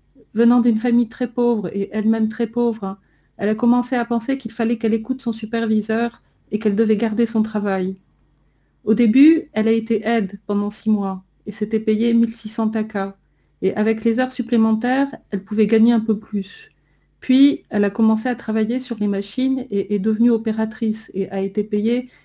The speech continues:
deux mille huit cents taka le premier mois et entre quatre et huit mille taka ensuite, et qu'à ce moment-là,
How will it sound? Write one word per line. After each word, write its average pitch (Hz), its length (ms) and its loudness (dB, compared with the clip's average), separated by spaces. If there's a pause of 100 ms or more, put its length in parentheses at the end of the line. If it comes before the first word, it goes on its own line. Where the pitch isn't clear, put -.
(140)
deux 233 140 4
mille 240 200 6
huit 226 120 2
cents 247 180 0
taka 226 340 -2
le 220 140 2
premier 208 300 2
mois 233 380 2 (320)
et 190 160 0
entre 220 280 2
quatre 240 340 -2
et 208 120 2
huit 214 160 2
mille 240 200 2
taka 220 500 -2 (640)
ensuite, 240 540 0
et 208 100 0
qu'à 214 120 0
ce 214 140 -2
moment-là, 220 600 2